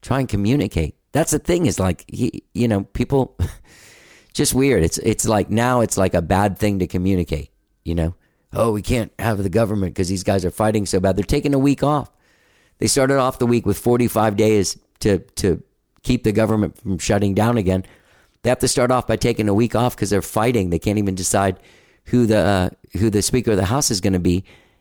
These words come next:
And the thing is with that, like, nothing can get done while there's no speaker. So there's just nothing getting done. Nothing getting done in a time of crisis. You know what I mean? Fucking insane. Insane world we live in. And all that hatred,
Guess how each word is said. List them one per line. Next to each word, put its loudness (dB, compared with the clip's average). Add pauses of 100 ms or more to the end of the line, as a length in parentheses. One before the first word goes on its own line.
(220)
And 2
the 0
thing 0
is 0
with 0
that, -2
like, -2
nothing -2
can -2
get 0
done 0
while 2
there's 0
no 0
speaker. 0
So -2
there's -2
just 0
nothing 0
getting 0
done. -2 (840)
Nothing 0
getting 2
done 2
in 2
a 0
time 0
of -6
crisis. -4
You -6
know 0
what 0
I 0
mean? -2 (920)
Fucking -2
insane. 0 (600)
Insane 2
world 2
we 2
live 2
in. 0
And 2
all 2
that 0
hatred, 0